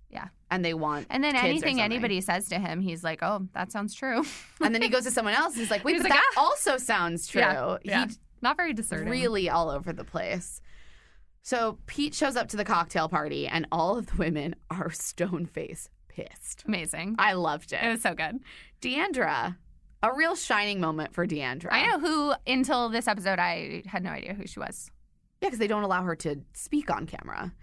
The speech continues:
Speaker 2: She cuts in and kinda says, "I've never in my life felt so under-recognized by someone.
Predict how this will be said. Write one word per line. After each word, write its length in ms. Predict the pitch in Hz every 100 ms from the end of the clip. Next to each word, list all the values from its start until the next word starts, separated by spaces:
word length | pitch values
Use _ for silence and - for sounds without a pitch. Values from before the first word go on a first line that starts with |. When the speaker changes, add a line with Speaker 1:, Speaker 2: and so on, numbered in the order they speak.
| - - - - -
Speaker 2:
She 480 | - - 254 247 247
cuts 340 | - 269 277 208
in 200 | 151 160
and 100 | 175
kinda 180 | 180 170
says, 460 | 170 165 165 - -
"I've 240 | 170 190 165
never 540 | 160 160 156 165 226 247
in 60 |
my 120 | 254
life 300 | 233 160 160 -
felt 220 | 156 -
so 320 | 165 151 -
under-recognized 920 | 160 160 196 180 143 151 147 131 143 -
by 140 | 147
someone. 580 | - 120 92 104 143